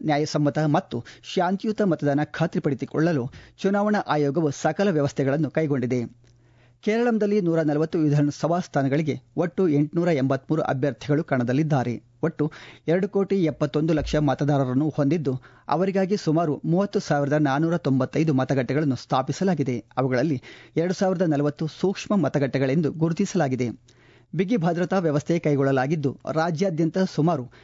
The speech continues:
ಎಪ್ಪತ್ತಾರು ಸಾವಿರ ಸಿಬ್ಬಂದಿ ನಿಯೋಜಿಸಲಾಗಿದೆ. ಅದಕ್ಕೆ ಕೇಂದ್ರ ಪಡೆಗಳ ನೂರ ಅರವತ್ತು ತುಕಡಿಗಳ ನೆರವು ಒದಗಿಸಲಾಗಿದೆ.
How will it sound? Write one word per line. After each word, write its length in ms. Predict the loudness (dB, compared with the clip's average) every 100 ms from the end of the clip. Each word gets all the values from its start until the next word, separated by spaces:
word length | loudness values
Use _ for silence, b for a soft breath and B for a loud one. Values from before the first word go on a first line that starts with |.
| B -2
ಎಪ್ಪತ್ತಾರು 580 | 0 0 -2 0 0
ಸಾವಿರ 320 | 0 0 0 0
ಸಿಬ್ಬಂದಿ 480 | 0 0 2 2
ನಿಯೋಜಿಸಲಾಗಿದೆ. 840 | 2 2 2 0 0 0 0 -2 -8 -6
ಅದಕ್ಕೆ 260 | -4 -2 -4
ಕೇಂದ್ರ 320 | -2 0 0
ಪಡೆಗಳ 320 | 0 0 0 -2 B B -2
ನೂರ 160 | 0 0 0
ಅರವತ್ತು 360 | -2 0 0 -2
ತುಕಡಿಗಳ 400 | 0 0 2 2
ನೆರವು 420 | 2 2 0 0
ಒದಗಿಸಲಾಗಿದೆ. 680 | -2 -2 -2 0 0 0